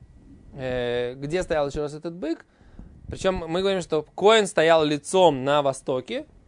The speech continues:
он стоял лицом на запад, стоя на востоке. То есть как, где стоял коэн? Ну, он стоял, наверное, вот здесь. То есть он стоял вот так вот.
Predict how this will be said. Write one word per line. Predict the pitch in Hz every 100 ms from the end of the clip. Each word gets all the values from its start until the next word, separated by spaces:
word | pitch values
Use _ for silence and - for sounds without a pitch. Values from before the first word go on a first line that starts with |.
| _ _ _ _
он | 170 151
стоял | 170 175 180
лицом | 170 151 208 185
на | 165
запад, | 139 165 240 254 233
стоя | - - 175 190
на | 165
востоке. | 151 - 131 -
То |
есть | -
как, | 165 156 -
где | 147 143 180
стоял | - 147 143
коэн? | 143 247 285 277 _ _ _ _ _ _ _ _ _ _ _ _ _ _ _ 165
Ну, | 143
он | 160
стоял, | 151 139 135
наверное, | 151 143 135 143
вот | 170 175
здесь. | 165 135 - _ _ _ _ _ _ _ _ _ _ _ _ _ _ _ _ -
То | 139
есть | -
он | 139 139
стоял | - 135 131 135 139 - _ _ _ _ _ _ _ _ _ _ _ _ _ _ _ _
вот | 165 -
так | -
вот. | -